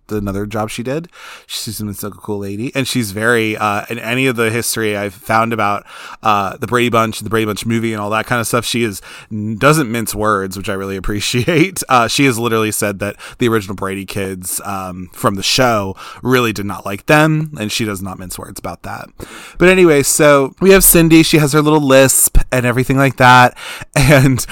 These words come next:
you know, the whole idea that she's this tattletale or something, which again harkens back to the show. We then have our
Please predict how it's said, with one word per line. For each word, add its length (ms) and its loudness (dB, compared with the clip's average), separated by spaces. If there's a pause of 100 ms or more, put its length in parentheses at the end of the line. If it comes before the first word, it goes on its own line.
(460)
you 120 -2
know, 100 -2
the 100 -2
whole 320 4
idea 400 0
that 120 -6
she's 280 -4
this 200 -6
tattletale 760 0
or 100 0
something, 560 -2
which 180 -4
again 300 -4
harkens 340 -6
back 160 -6
to 80 -14
the 80 -8
show. 500 -6 (520)
We 120 8
then 200 6
have 400 4
our 580 4